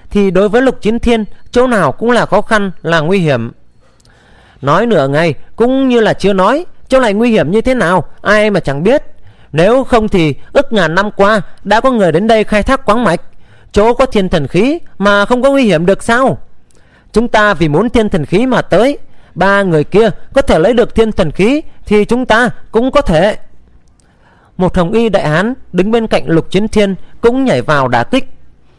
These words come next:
"Hừm, ai nói ta sợ? Ta chỉ hảo tâm nhắc nhở các ngươi một chút thôi. Nếu các ngươi không hiểu hảo ý của ta, ta cũng không nói cái gì thêm nữa. Mọi người cứ tự bảo trọng cho bản thân mình." Lục Chiến Thiên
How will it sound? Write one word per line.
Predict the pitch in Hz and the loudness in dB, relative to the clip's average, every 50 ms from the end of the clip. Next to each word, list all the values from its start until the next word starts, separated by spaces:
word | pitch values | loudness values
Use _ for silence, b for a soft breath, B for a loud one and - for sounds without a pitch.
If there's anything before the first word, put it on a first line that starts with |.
| _ _ | _ _
"Hừm, | - 208 196 - b b b b b b | -2 0 0 0 b b b b b b
ai | - - 185 196 | -2 0 0 2
nói | 190 196 233 262 | 2 0 0 2
ta | - 233 | 0 0
sợ? | - - 175 156 180 208 208 - - b b b b b b b - | 2 2 2 2 2 2 0 -2 -6 b b b b b b b 0
Ta | - 202 202 196 196 | 0 2 2 2 0
chỉ | - 170 151 | 0 -2 -2
hảo | 147 143 123 123 | 0 0 0 0
tâm | - - 214 240 233 160 - - | 0 0 0 0 0 -4 -4 -4
nhắc | 202 254 254 | -2 -2 0
nhở | 220 185 135 123 | 0 0 0 0
các | - 254 254 233 | 0 -2 0 0
ngươi | 214 202 202 196 | 2 2 2 2
một | 180 151 - | 0 -2 0
chút | - 254 269 - | 0 -2 0 2
thôi. | - 202 220 233 208 139 b b b b b b b | 2 2 2 2 0 -2 b b b b b b b
Nếu | - 202 - | 0 0 2
các | - - - 226 | 2 0 0 0
ngươi | 226 226 220 | 0 0 2
không | - 240 226 202 | 0 0 0 2
hiểu | 185 151 135 | 2 2 2
hảo | 135 147 131 123 | 2 0 0 0
ý | 139 196 254 | 0 0 0
của | 277 - - - | 0 0 0 0
ta, | - - 196 233 208 156 b b b b - | 2 2 2 2 0 -2 b b b b -2
ta | 180 185 185 180 | 0 2 2 2
cũng | 175 208 226 | 0 -2 -2
không | 220 233 196 185 | 0 0 0 0
nói | 170 165 202 226 | 0 0 0 0
cái | - 269 | 0 0
gì | 220 196 170 147 | 0 0 0 0
thêm | - 170 185 190 | 0 0 0 2
nữa. | 180 202 240 277 302 - b b b b b b b - | 2 2 2 0 0 -2 b b b b b b b -2
Mọi | 175 - 165 | 0 0 2
người | 175 180 202 196 147 b b b - | 2 2 2 2 0 b b b -2
cứ | - 277 | -2 0
tự | - 277 233 208 | 2 2 2 2
bảo | 180 147 143 | 2 0 0
trọng | 143 - 202 180 196 | 0 0 -2 -2 0
cho | - 233 | 0 2
bản | 208 180 151 | 2 2 0
thân | - 214 214 214 | 0 0 0 2
mình." | 196 170 190 196 143 - - - - - - - - - - b b b b b b b b b b b | 2 0 0 0 -2 -6 -10 -14 -18 -20 -20 -20 -20 -20 -20 b b b b b b b b b b b
Lục | 180 208 - - | -2 0 0 0
Chiến | - 190 220 | -2 -4 -4
Thiên | 220 - 240 220 208 202 | -2 0 0 0 0 -2